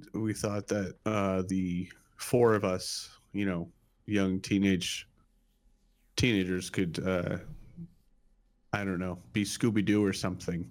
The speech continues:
And then for the next couple hours, so we were walking through this as, as Call of Duty as possible, walking through this complex, trying to find this carjacker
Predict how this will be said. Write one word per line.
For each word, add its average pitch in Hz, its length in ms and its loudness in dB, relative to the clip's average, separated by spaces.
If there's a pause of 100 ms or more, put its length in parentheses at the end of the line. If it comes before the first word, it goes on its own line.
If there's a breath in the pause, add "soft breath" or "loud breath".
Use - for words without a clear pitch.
(920)
And 104 180 2
then 98 260 2
for 104 180 -2
the 98 100 0
next 101 280 -2
couple 98 300 -2
hours, 92 440 0
so 101 120 -4
we 98 120 2
were 92 100 0
walking 95 440 0
through 92 240 0
this - 400 -2 (520)
as, 104 480 -4 (400 loud breath)
as 110 200 -2
Call 104 280 0
of 101 100 -2
Duty 98 260 0
as 95 120 -4
possible, 95 460 -2
walking 95 400 -4
through 95 240 -2
this 92 160 -2
complex, 92 600 -2
trying 92 260 0
to 92 60 -4
find 92 400 -2
this 87 200 -4
carjacker 92 840 -2